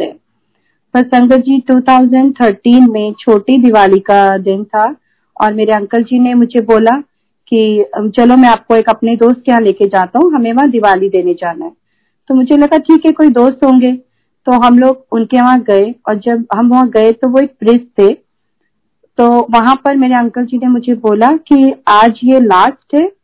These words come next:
इसके बाद हम लोग कोई दिवाली नहीं सेलिब्रेट करने वाले,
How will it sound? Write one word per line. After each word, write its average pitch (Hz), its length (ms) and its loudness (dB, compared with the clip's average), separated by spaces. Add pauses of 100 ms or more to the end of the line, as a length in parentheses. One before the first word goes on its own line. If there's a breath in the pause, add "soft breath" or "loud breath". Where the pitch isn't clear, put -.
(420)
इसके 220 260 -6
बाद 262 220 0
हम 247 180 -2
लोग 269 200 -2
कोई 247 260 0
दिवाली 240 440 -2
नहीं 262 160 -2
सेलिब्रेट 240 500 -6
करने 240 260 -8
वाले, 240 360 -4